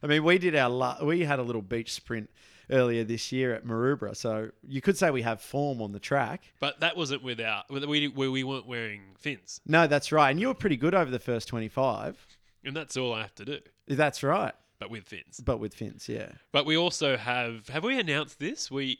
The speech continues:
Speaker 2: we have a new member of the Budgie Boys.
Speaker 1: What do we?
Speaker 2: Well, it's kind of only for
Speaker 1: Oh, wait, that's right, yeah.
Speaker 2: this
Speaker 1: An honorary
Speaker 2: competition.
Speaker 1: member.
Speaker 2: Yeah.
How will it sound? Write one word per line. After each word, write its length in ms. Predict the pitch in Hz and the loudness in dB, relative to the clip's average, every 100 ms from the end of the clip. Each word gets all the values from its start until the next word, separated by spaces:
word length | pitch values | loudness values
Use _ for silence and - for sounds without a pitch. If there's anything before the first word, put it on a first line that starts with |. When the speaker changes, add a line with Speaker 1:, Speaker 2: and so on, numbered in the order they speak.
| 123 | -6
Speaker 2:
we 180 | 131 | -8
have 220 | 127 131 127 | -6 -4 -4
a 80 | |
new 840 | 120 113 120 131 127 123 123 120 107 _ _ _ _ _ _ _ 123 | -6 -6 -2 0 2 0 -2 -4 -8 _ _ _ _ _ _ _ -16
member 560 | 117 143 175 214 247 277 | -10 -10 -8 -8 -8 -10
of 220 | - 196 | -14 -12
the 120 | 202 220 | -10 -10
Budgie 380 | 226 226 226 | -10 -12 -14
Boys. 540 | 214 220 311 359 - - _ _ _ _ - | -10 -10 -8 -10 -12 -20 _ _ _ _ -20
Speaker 1:
What 100 | - | -12
do 200 | 151 240 | -10 -8
we? 200 | 294 - _ _ _ _ | -10 -12 _ _ _ _
Speaker 2:
Well, 220 | 151 190 | -4 0
it's 140 | 196 - | 0 -2
kind 280 | 180 202 202 | -4 -2 0
of 100 | 156 | 0
only 260 | 156 151 | 0 -2
for 560 | 131 135 127 117 113 107 | -2 0 0 0 -4 -4
Speaker 1:
Oh, 160 | 160 151 | 0 0
wait, 160 | 135 110 | 0 -4
that's 260 | 120 - | -8 -10
right, 180 | 107 92 | -18 -18
yeah. 80 | - | -8
Speaker 2:
this 320 | 131 113 - - | -6 -6 -8 -8
Speaker 1:
An 160 | - 214 | -6 -4
honorary 280 | 214 180 143 117 | -2 0 0 0
Speaker 2:
competition. 240 | 104 101 | 0 -2
Speaker 1:
member. 340 | 104 101 104 - | -6 -8 -10 -10
Speaker 2:
Yeah. 240 | - - | -12 -12